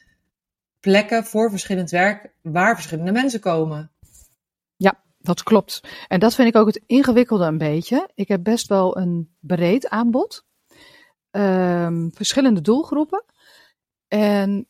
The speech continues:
Speaker 2: dat, dat maakt het ook wel lastig van, hey, waar vind je die mensen? Ehm, en je moet dus voor elke doelgroep, zeg maar, ook een hele verschillende route, eh, uitstippelen.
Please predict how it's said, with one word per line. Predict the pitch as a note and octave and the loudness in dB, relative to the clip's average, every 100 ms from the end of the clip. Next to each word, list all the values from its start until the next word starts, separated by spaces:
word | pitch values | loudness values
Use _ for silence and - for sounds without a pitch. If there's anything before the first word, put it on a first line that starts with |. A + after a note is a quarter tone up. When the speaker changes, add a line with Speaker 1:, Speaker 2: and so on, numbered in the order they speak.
| - | -12
Speaker 2:
dat, | G#3 F#3 A3+ - - - G3+ | -4 -2 -2 -4 -16 -12 -4
dat | A3 G#3+ | -2 2
maakt | A#3+ A#3+ | 2 2
het | G#3+ | 0
ook | - C4+ | 0 2
wel | A#3+ | 2
lastig | A3+ A#3 - G#3+ | 2 0 -4 -6
van, | G#3+ | -2
hey, | G3+ G3 | 0 0
waar | F#3+ F3+ | 0 -2
vind | A#3+ D#4+ E4+ | -2 -2 -2
je | |
die | C#4 C4 | 0 2
mensen? | C4 C#4 C#4 D4 F4+ - _ _ _ _ _ _ - | 2 0 -2 -6 -8 -12 _ _ _ _ _ _ -8
Ehm, | G#3+ G#3 G3 G3 F#3+ F#3+ F#3+ F#3+ G3 - _ | -4 -2 -2 -2 -4 -4 -6 -6 -8 -10 _
en | - G#3+ C4+ | -4 0 2
je | B3+ | 4
moet | A#3+ C4 | 2 2
dus | A#3+ A#3 | 0 -2
voor | - G3+ | 0 2
elke | A3+ D4 A#3 | 2 0 0
doelgroep, | B3+ C#4 C4+ C#4+ - | -2 -2 -2 -4 -4
zeg | A#3+ | -6
maar, | A#3 - | -4 -2
ook | A#3+ B3 | -2 0
een | G#3+ | 0
hele | A3 A#3 | 0 -2
verschillende | - A3 A3 A3+ | -4 -2 2 2
route, | G3 C#4 - D#3 - _ _ _ _ - | 4 2 0 -4 -8 _ _ _ _ -8
eh, | F#3 | -6
uitstippelen. | E3 - E3+ - D#3 - D#3+ | -4 -2 -4 -4 -6 -6 -12